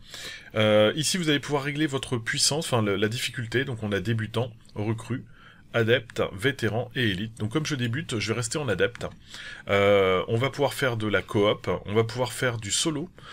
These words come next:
euh, et on va pouvoir faire de l'entraînement. Donc la coop, ça veut dire que on va me trouver des joueurs supplémentaires, euh, au hasard, hein, qui sont comme moi, qui cherchent à faire simplement une partie, et on va, euh, jouer contre l'ordinateur.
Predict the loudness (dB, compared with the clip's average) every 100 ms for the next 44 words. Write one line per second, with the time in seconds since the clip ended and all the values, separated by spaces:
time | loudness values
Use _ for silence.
0 | -18 -8 2 4 4 2 0 -2 -4 -6
1 | -2 -2 -2 -2 -4 -4 -8 -16 -20 -6
2 | -4 0 0 2 2 2 -2 0 0 -2
3 | -2 -2 -2 0 0 0 -6 -2 -2 -4
4 | -8 -10 2 4 4 -2 -2 -4 -2 -2
5 | 0 -2 -2 -6 -12 -20 -18 -4 0 0
6 | 0 0 -2 -2 2 2 4 2 0 -4
7 | -4 -4 -2 -2 -2 0 0 0 0 -2
8 | -4 -4 -2 0 -2 -2 -8 -6 -8 -8
9 | -14 -16 2 6 6 2 -12 -8 -6 0
10 | 2 2 2 0 -2 -2 -2 -4 -4 -4
11 | -2 -2 -2 -2 -2 -2 -8